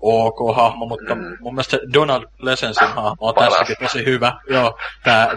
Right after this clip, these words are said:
Speaker 1: doktor Loomis, vai mikä se
Speaker 2: Ei.
Speaker 1: oli. Niin tota, siis se, joo, kova
Speaker 2: Se
Speaker 1: elokuva
Speaker 2: ihan
Speaker 1: kyllä.
Speaker 2: aina klassikko kuote, paras kuote Halloweenista, just Pleasencein se, kun ne lapset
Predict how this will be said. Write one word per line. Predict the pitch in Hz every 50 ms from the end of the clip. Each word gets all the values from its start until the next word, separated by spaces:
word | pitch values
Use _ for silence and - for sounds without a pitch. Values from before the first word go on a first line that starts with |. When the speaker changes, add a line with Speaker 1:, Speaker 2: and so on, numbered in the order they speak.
| - 131
Speaker 1:
doktor | 127 123 - - 139 120 117
Loomis, | 123 123 127 123 120 113 113 117 120 - - - - _ -
vai | 101 101
mikä | 104 107 107 117 107
se | 107 120
Speaker 2:
Ei. | -
Speaker 1:
oli. | - 110 - - - _
Niin | - 110 107 101 -
tota, | 117 110 - 107 104 - - - _ _ _ - - - - - - - _
siis | - - - 120 - - -
se, | 135 123 120 117 113 - - - - - - -
joo, | 131 123 113 110 - - _ _ _ _ _ -
kova | - 135 110 117 123
Speaker 2:
Se | 135
Speaker 1:
elokuva | 135 120 113 - 127 120
Speaker 2:
ihan | 113 -
Speaker 1:
kyllä. | 113 113 117 120 - - - - - - - - -
Speaker 2:
aina | - 104 107 - 104 117 110 98 - - - _ -
klassikko | 113 113 - - - - - - - -
kuote, | 101 92 87 85 - -
paras | - 104 - - - -
kuote | - - 67 65 - - -
Halloweenista, | - 90 - 73 87 85 76 69 - - 80
just | - - - - - _ _ - - - - - _ _
Pleasencein | - 92 - - - 85 - 85 - 104 123
se, | - 131 113 - - - -
kun | - -
ne | - -
lapset | - 104 98 95 - - - 95